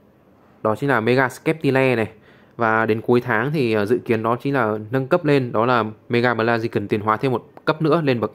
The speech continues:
S cộng nữa này. Shiny Mega Gardevoir nó sẽ có một cái skin mới theo kiểu mà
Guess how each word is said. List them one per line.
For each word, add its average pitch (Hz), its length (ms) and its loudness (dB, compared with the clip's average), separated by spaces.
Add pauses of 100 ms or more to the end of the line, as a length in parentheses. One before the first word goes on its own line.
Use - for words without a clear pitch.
S - 100 -12
cộng - 220 -2
nữa 123 60 -4
này. 127 140 2 (4000)
Shiny 147 300 2
Mega 143 260 4
Gardevoir 135 440 2
nó 113 80 2
sẽ 131 120 -2
có 127 120 0
một 143 140 2
cái 123 120 -2
skin 135 420 0
mới 113 180 4
theo 143 100 2
kiểu 127 200 2
mà 101 260 2